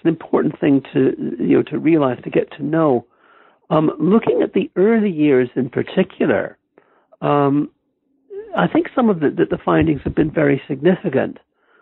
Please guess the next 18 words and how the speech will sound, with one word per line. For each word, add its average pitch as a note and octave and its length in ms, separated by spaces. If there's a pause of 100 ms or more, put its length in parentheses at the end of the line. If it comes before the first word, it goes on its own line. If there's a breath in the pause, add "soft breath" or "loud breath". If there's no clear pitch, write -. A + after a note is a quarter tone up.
(320)
Um, D#3+ 420 (1080)
there's F3+ 220 (100)
always A#3 400 (160)
been D3 400
a C3 80
kind C#3 380
of B2 100
a B2+ 60
myth B2+ 200 (340)
put C3+ 180
around, A2+ 460
for - 80
example, A#2 720 (540 soft breath)
um, D3 320
that C#3 140
Napoleon D3 500
had D3 200
a C3+ 160